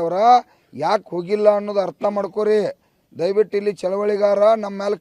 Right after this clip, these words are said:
ಕಣ್ಣು ಇಟ್ಕೊಂಡಾರು, ನೆದರ್ ಇಟ್ಟಾರ, ಇವತ್ತು ಬಿಲ್ ಫಿಕ್ಸ್ ಆಗೇ ಆಕೈತೆ ಅಂತ ಹೇಳಿ ಇಟ್ಕೊಂಡಾರ. ಇವತ್ತೇನಾದ್ರು ನೀವು ಉಡಾಪಿತನ ಮಾಡಿ ನಿಮ್ಮ ಸರ್ಕಾರ ನಿನ್ನ ಕೈ ಮುಗಿದು ಕಾಲ್ ಬೀಳ್ತನಪ್ಪ, ಕೈ ಮುಗಿತನೋ ಒಂದು ಅವಕಾಶ ಕೊಡಂದ್ರೆ ಅವಕಾಶ ಕೊಟ್ಟದು, ಇಲ್ಲ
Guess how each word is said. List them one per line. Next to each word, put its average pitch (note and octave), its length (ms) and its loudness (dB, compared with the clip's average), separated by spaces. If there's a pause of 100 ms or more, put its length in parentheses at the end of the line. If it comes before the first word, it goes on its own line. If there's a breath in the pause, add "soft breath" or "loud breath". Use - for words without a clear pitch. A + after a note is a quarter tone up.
ಕಣ್ಣು G3+ 200 -4
ಇಟ್ಕೊಂಡಾರು, G#3 520 -2 (720)
ನೆದರ್ G3 320 2
ಇಟ್ಟಾರ, G#3+ 280 0
ಇವತ್ತು G#3 280 -4
ಬಿಲ್ G#3 120 -6 (120)
ಫಿಕ್ಸ್ G3+ 260 -6
ಆಗೇ G3 240 0
ಆಕೈತೆ G#3 320 -8
ಅಂತ F3 120 -20
ಹೇಳಿ G3 120 -2
ಇಟ್ಕೊಂಡಾರ. G3+ 340 -6 (120)
ಇವತ್ತೇನಾದ್ರು G#3 640 -2
ನೀವು G3+ 180 -10
ಉಡಾಪಿತನ G3+ 480 -4 (140)
ಮಾಡಿ G#3 280 0 (500 soft breath)
ನಿಮ್ಮ E3+ 100 -10 (100)
ಸರ್ಕಾರ G#3 320 2 (140)
ನಿನ್ನ G#3 200 -10 (100)
ಕೈ A3 100 4 (100)
ಮುಗಿದು F#3+ 300 -6 (460)
ಕಾಲ್ G#3 280 0
ಬೀಳ್ತನಪ್ಪ, G3+ 380 -4 (140)
ಕೈ G#3 100 -2 (100)
ಮುಗಿತನೋ G#3 400 -10 (140)
ಒಂದು G3+ 160 -4 (140)
ಅವಕಾಶ G#3+ 360 -4
ಕೊಡಂದ್ರೆ A3 300 -6
ಅವಕಾಶ A3 200 -8 (100)
ಕೊಟ್ಟದು, A3 280 0 (460 soft breath)
ಇಲ್ಲ F#3 180 -2